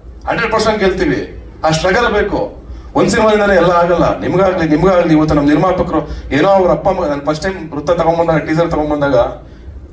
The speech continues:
ಏನ್ ಬರ್ತಾ ಇರ್ತಾರೆ ಸುಮ್ನೆ, ಇದು ಮಾಡ್ಕೊಡಿ, ಮಾಡ್ಕೊಡಿ ಅಂತ. ಸರಿ ಆಯ್ತು ನೋಡ್ಬಿಡೋಣ, ಮಹೇಶ ಹೇಳ್ತಾವ್ರೆ, ಅದೇನ್ ನೋಡೋಣ, ಮಹೇಶ್ ಹೇಳಿದ್ಮೇಲೆ ಮಾಡದೇ ಇರಕ್ಕಾಗಲ್ಲ, ಸರಿ ಅಂತ ಅಂದ್ಬಿಟ್ಟು ಆಯ್ತು ತಗೊಂಬನ್ನಿ ಮಹೇಶ್ ಅಂತಂದೆ.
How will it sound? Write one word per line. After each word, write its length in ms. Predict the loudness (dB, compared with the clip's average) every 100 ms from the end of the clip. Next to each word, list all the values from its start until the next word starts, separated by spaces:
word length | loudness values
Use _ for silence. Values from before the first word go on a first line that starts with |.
| -16 -14 -16 -18 -12
ಏನ್ 380 | -4 2 2 4
ಬರ್ತಾ 280 | 2 2 0
ಇರ್ತಾರೆ 280 | 0 0 -2
ಸುಮ್ನೆ, 380 | -4 -2 2 2
ಇದು 180 | 2
ಮಾಡ್ಕೊಡಿ, 440 | 2 0 2 0 0
ಮಾಡ್ಕೊಡಿ 340 | 0 0 -2
ಅಂತ. 120 | -2
ಸರಿ 280 | -2 0 2
ಆಯ್ತು 260 | 2 0 2
ನೋಡ್ಬಿಡೋಣ, 440 | 2 2 2 2
ಮಹೇಶ 320 | 2 0 2
ಹೇಳ್ತಾವ್ರೆ, 520 | 2 0 2 2 4 0 -4 -12 -14 -4 0
ಅದೇನ್ 220 | 2 2
ನೋಡೋಣ, 220 | 2 2
ಮಹೇಶ್ 380 | 2 2 2 2
ಹೇಳಿದ್ಮೇಲೆ 340 | 0 0 0 2
ಮಾಡದೇ 240 | 2 2
ಇರಕ್ಕಾಗಲ್ಲ, 640 | 2 0 -2 -2 -4 -10
ಸರಿ 280 | -2 0 2
ಅಂತ 140 | 2 0
ಅಂದ್ಬಿಟ್ಟು 260 | 0 0
ಆಯ್ತು 160 | 0 0
ತಗೊಂಬನ್ನಿ 320 | 0 2 2
ಮಹೇಶ್ 280 | 4 4 2
ಅಂತಂದೆ. 540 | 0 -2 -4 -8 -14